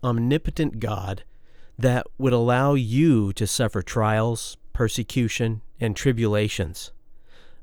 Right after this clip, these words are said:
A God that could heal or save anyone he wanted, but would still take your spouse or your young child from you?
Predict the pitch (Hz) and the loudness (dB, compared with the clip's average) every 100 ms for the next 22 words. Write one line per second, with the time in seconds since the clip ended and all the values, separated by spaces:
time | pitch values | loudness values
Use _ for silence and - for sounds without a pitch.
0 | - 131 127 151 165 165 139 - - - | 0 2 4 4 4 2 -4 -14 -16 -4
1 | 135 131 - - 185 220 208 156 120 107 | -2 -2 -2 0 8 8 8 4 0 0
2 | 95 101 107 - 120 113 - 175 170 151 | 0 -4 -6 -6 -4 -2 2 4 6 4
3 | 147 156 131 110 104 101 98 117 85 - | 4 4 4 2 0 0 0 0 -2 -6
4 | - - - - - 139 131 - - 135 | -12 -20 -20 -20 0 2 2 0 -2 -2
5 | 120 - - 160 196 190 139 110 101 113 | 0 -2 0 4 4 2 0 0 -2 -4
6 | 101 - 139 123 85 - - - 123 110 | -4 -2 0 0 -2 -6 -10 -8 -6 -2
7 | 110 104 127 135 120 - 127 120 104 92 | -2 0 2 2 0 -2 -2 -2 -4 -8
8 | 87 - | -8 -8